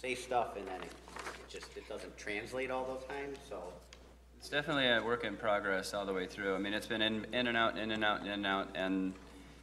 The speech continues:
Speaker 2: it's been a challenge for the, this board to try to navigate what's going on with the contract and the amendments to the contract. Um, we are, I think, to the point where he wants to break ground. Um,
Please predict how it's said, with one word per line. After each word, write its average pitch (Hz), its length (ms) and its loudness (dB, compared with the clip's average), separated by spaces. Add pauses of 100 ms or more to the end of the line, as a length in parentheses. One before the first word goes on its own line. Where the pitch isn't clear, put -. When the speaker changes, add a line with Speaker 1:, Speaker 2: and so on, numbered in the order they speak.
(120)
Speaker 2:
it's 98 120 -10
been 139 140 2
a 127 60 4
challenge 120 640 4
for 113 180 -8
the, 104 140 0 (120)
this 107 200 -4
board 104 440 0
to 98 300 2
try 101 220 2
to 98 80 0
navigate 98 520 2
what's 95 220 -2
going 98 240 2
on 95 260 4
with 95 200 -2
the 90 260 -2 (120)
contract 104 680 4
and 95 120 0
the 87 60 0
amendments 104 440 2
to 110 60 -4
the 98 80 0
contract. 101 840 2 (680)
Um, 90 540 2 (280)
we 95 220 4
are, 92 320 6 (360)
I 92 120 -2
think, 104 220 -2
to 98 60 -8
the 95 80 0
point 104 280 2
where 95 100 4
he 107 80 4
wants 101 220 2
to 95 100 -2
break 95 300 4
ground. 101 560 4 (580)
Um, 87 540 -2